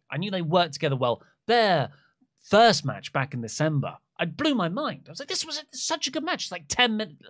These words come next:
less than ten minutes, all killer, no filler. The, the Darby's win over Joe in Seattle was fantastic.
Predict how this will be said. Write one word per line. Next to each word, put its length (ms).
less 200
than 160
ten 180
minutes, 280
all 180
killer, 240
no 220
filler. 400
The, 320
the 140
Darby's 480
win 400
over 340
Joe 300
in 140
Seattle 480
was 100
fantastic. 1000